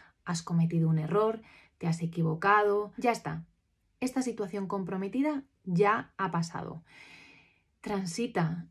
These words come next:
el dolor, que tengas que transitar toda la emoción, pero no te quedes regodeándote en ese sufrimiento. Déjalo estar. Y para eso es importante el poder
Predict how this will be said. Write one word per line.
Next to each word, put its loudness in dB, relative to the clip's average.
el -2
dolor, 0
que -8
tengas 0
que -6
transitar -2
toda -2
la 0
emoción, 2
pero 2
no 2
te 0
quedes 0
regodeándote 2
en -2
ese -4
sufrimiento. -2
Déjalo -2
estar. -6
Y -2
para -2
eso -2
es -4
importante 0
el 2
poder 2